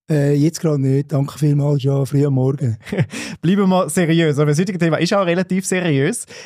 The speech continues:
Speaker 2: Es geht, äh, um Geld, es geht um, wie ist es oder wie werde ich eben schlussendlich, wie werde ich Millionär?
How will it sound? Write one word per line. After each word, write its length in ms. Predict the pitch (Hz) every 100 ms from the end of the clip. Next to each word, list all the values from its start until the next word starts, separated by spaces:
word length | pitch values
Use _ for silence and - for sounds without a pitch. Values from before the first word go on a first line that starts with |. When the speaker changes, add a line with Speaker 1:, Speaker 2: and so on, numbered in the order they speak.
| 113
Speaker 2:
Es 160 | 143 -
geht, 320 | 151 151 -
äh, 220 | 143 135 -
um 200 | 139 127
Geld, 600 | 131 131 240 - - - _ -
es 200 | 143 -
geht 440 | 131 143 - - - _ -
um, 220 | 127 127 123
wie 300 | 110 131 151
ist 300 | - 143 147
es 340 | 143 - -
oder 240 | - 131 117
wie 180 | 123 110
werde 260 | 131 131
ich 80 | 135 - -
eben 240 | - 127 123
schlussendlich, 520 | 127 120 120 117 117 - _ _ _ -
wie 140 | 127
werde 160 | 131 127
ich 100 | 131
Millionär? 540 | 127 123 127 131 175